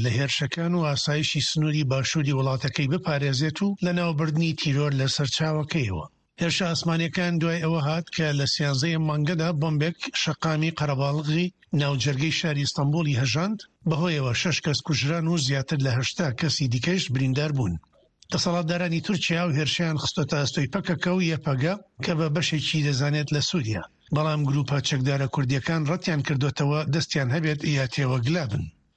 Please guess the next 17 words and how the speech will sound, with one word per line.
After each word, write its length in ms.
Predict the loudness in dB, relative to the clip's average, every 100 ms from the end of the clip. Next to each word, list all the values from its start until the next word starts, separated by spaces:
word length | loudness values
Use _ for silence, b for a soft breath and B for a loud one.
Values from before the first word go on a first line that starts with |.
| 0
بە 80 | 0
پێی 180 | 0 0 0
راپۆرتی 540 | 0 0 0 0 2
گروپی 400 | 2 0 0 0 2
ڕۆژنامەوانی 720 | 0 0 0 2 0 0 0
بەرگری 420 | 0 2 2 2 2
نێودەوڵەتی 640 | 2 2 2 0 0 -2 0
کە 80 | 0
لە 60 | 2 2
زاری 340 | 0 0 0 0
شەفەق 360 | -2 -2 -2 0 2
نیوزەوە 480 | 2 2 2 2 2
وەرگیراوە، 580 | 0 0 0 0 0 -2 -2
حکوومەتی 520 | -2 2 0 0 0 0
هەرێمی 320 | 0 0 0
کوردستانی 500 | 0 0 0 0 0
عێراق 220 | 0 -2